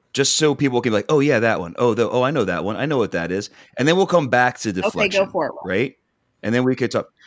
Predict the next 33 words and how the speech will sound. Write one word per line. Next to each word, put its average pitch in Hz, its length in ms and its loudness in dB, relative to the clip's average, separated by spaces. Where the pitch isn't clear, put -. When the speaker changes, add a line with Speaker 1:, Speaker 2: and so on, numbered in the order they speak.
Speaker 1:
So 135 120 4
there's 127 160 4
Speaker 2:
Okay, - 0 -
so - 60 4
Speaker 1:
deflection, 156 480 2
Speaker 2:
wait. 180 180 0
Speaker 1:
which - 400 0
is 113 240 0
pretty 110 500 -2
self-obvious, 92 840 -2
I 87 80 -4
think. 85 200 -6
There's 95 160 -4
gaslighting, 127 800 2
which 107 320 -2
is 104 360 0
what 95 160 -2
we're 98 160 -4
gonna 95 220 0
g-, 90 80 -6
really 110 260 4
get 95 140 2
into 87 260 -4
'cause 87 160 -4
people 101 220 -4
use 98 160 0
that - 160 -2
shit - 240 -6
all 113 300 6
the 98 80 -2
time. 80 420 -8
There's 95 220 -4
manipulation, 131 1040 2